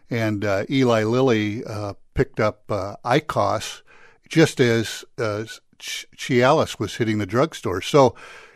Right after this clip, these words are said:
you know, there were two deals, two big, big deals in the last ten, twelve years, uh, in the biotech area. And I think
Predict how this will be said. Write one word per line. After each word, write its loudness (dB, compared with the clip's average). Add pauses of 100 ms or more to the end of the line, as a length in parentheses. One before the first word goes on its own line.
(120)
you 0
know, 2
there 6
were 6
two 2
deals, 2
two 0
big, 2
big 4
deals -2
in -4
the -4
last -2 (180)
ten, -2
twelve 0
years, -2 (520)
uh, 2
in 0
the 2
biotech 2
area. 2
And -2
I 0
think 2